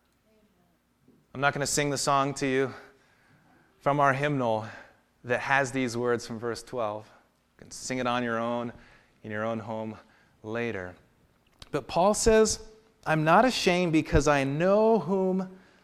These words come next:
I have believed in. And I'm persuaded that he's able to guard what I've entrusted to him." Do you know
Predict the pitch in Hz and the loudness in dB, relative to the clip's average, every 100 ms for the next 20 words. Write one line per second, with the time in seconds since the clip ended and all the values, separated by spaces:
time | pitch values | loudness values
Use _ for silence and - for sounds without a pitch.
0 | _ _ _ _ - 135 147 147 156 143 | _ _ _ _ -6 -4 -2 -2 -2 -4
1 | 127 139 98 92 92 90 90 87 90 - | -6 -6 -6 -10 -12 -14 -20 -20 -20 -20
2 | _ _ _ _ _ _ 123 156 190 196 | _ _ _ _ _ _ -4 -2 -2 -4
3 | - - 165 170 165 120 107 - - _ | -2 0 4 4 4 2 -2 -14 -20 _
4 | _ _ _ _ _ _ _ _ - 123 | _ _ _ _ _ _ _ _ -12 -8
5 | 120 117 120 131 131 127 135 90 90 95 | -4 -2 0 0 -2 -4 -4 -4 -6 -6
6 | 98 90 101 107 - 90 - 104 90 - | -6 -8 -10 -14 -14 -14 -14 -16 -20 -20
7 | 76 78 - _ _ _ _ _ - 151 | -20 -20 -20 _ _ _ _ _ -6 -2
8 | 190 196 214 180 123 113 113 104 92 85 | 0 0 0 -2 -2 2 2 2 -2 -8
9 | 87 | -14